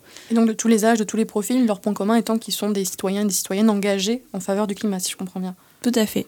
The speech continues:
Speaker 2: tout à fait. Il y a certaines personnes qui, parmi nous, euh, ont des formations peut-être un peu plus spécifiques à l'environnement, mais de manière générale, on est tous un petit peu, euh, voilà, euh, euh, profanes sur ces sujets-là, et c'est simplement une motivation, euh,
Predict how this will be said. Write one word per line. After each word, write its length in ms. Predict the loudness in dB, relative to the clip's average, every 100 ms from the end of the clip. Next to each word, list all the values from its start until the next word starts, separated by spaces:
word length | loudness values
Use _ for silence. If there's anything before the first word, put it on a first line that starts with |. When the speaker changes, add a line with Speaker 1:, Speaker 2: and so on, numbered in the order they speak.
| _
Speaker 2:
tout 100 | -8
à 60 | -6
fait. 160 | -2 -2
Il 80 | 2
y 80 |
a 60 | 2
certaines 320 | 2 0 0
personnes 400 | 0 0 0 0
qui, 200 | -2 -4
parmi 300 | -2 0 0
nous, 340 | 2 2 2 2
euh, 180 | 0 -2
ont 80 |
des 120 | -2 -2
formations 600 | -2 0 0 0 -2 -4 -10 -20 -20 _ _
peut-être 220 | -4 -2
un 60 | -2
peu 120 | -4
plus 140 | -6
spécifiques 520 | -4 -2 -2 -2 -2 0
à 60 |
l'environnement, 680 | 0 0 0 2 4 4 4
mais 280 | 4 4 2
de 140 | 0
manière 340 | 2 2 0 0
générale, 480 | 0 0 0 0
on 80 | 0
est 80 | -2
tous 260 | -4 -4 -2
un 100 | -2
petit 200 | -4 -4
peu, 160 | -2
euh, 480 | 2 2 2 0 -2
voilà, 360 | -2 -2 0 0
euh, 260 | -2 -4 -6 -10 -20 -20 -20 _ _
euh, 260 | -4 -4 -6 -6
profanes 640 | -4 -2 2 2 4 2
sur 180 | 0 0
ces 140 | 0
sujets-là, 580 | 0 0 2 2 4 2
et 80 | 0
c'est 160 | -2 -4
simplement 560 | -4 -2 -2 0 0
une 380 | 0 0 0 0
motivation, 800 | 0 -2 -4 -2 -2 -2 -2 -2
euh, 280 | -2 -4 -6